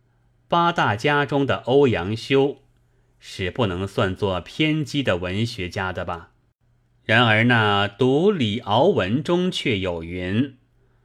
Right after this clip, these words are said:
：“呜呼，在位而不肯自忧，又尽他人使皆不得忧，可叹也夫。”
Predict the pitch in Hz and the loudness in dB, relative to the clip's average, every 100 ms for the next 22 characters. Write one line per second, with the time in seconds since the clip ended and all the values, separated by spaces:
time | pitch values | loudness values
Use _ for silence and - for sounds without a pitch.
0 | _ - 127 123 123 117 110 95 85 80 | _ 0 2 2 2 0 2 0 -2 -8
1 | 78 - - 214 185 156 202 156 117 110 | -14 -10 0 2 2 2 4 4 4 4
2 | 127 151 226 - - 98 98 - 170 117 | 4 4 2 0 0 -2 -4 -4 -2 -2
3 | 98 135 147 160 - _ _ _ _ _ | 2 4 6 4 -2 _ _ _ _ _
4 | - 104 95 92 107 95 87 - 135 135 | -2 0 0 0 -4 -2 -6 -2 0 2
5 | 143 107 87 90 113 - _ - - 95 | 2 0 -4 -2 -2 -4 _ -14 -10 -8
6 | 90 87 85 - 170 185 196 202 123 - | -8 -8 -10 -6 -2 0 -2 0 -2 -2
7 | 87 87 98 113 127 143 - _ _ _ | -8 -8 0 2 2 -2 -10 _ _ _
8 | _ _ - 139 127 123 120 - 208 170 | _ _ -2 2 4 2 0 0 2 2
9 | 113 101 95 90 - 95 95 135 - | 0 -2 -4 -6 -10 -4 0 -2 -4